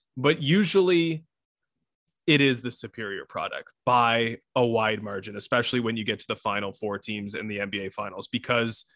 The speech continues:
the superstars are always there. The superstars are always present. And for the first time in a long, long time, it seems we're getting that in the N H L. I, I think four of the five best players in the world, for my estimation,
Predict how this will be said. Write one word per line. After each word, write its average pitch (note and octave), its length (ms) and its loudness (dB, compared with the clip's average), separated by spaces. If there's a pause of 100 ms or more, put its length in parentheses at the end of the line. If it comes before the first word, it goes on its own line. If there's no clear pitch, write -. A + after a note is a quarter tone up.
(140)
the C3+ 80 -2
superstars A#2+ 800 0
are A#2 180 -2
always G#2 420 -4
there. A2 400 -4
The - 60 -12
superstars A2 480 -2
are G#2+ 140 2
always B2 260 4
present. A2+ 540 -4 (420)
And C#3 300 2
for C#3 180 2
the C3 100 0
first D#3+ 340 -2
time D3+ 460 0 (500)
in C#3 100 2
a C3+ 80 2
long, C3 380 -2
long D3+ 240 -2
time, G2+ 440 -10 (360)
it C#3+ 120 2
seems B2+ 380 -2
we're C3 100 2
getting A#2 320 -2
that G#2 280 -6
in A2+ 120 -6
the A2+ 140 -4
N A2+ 80 -4
H A2+ 240 -6
L. F2+ 240 -4
I, C#3 140 2 (100)
I D#3+ 140 4
think G3 240 -2
four C#3+ 260 0
of F#3+ 60 2
the F#3 80 0
five C#3+ 400 2
best C3+ 280 -4
players B2+ 400 -2
in D3 200 -2
the D3 100 0
world, B2 400 -2 (580)
for B2+ 140 -4
my C3+ 320 2
estimation, A#2+ 720 -6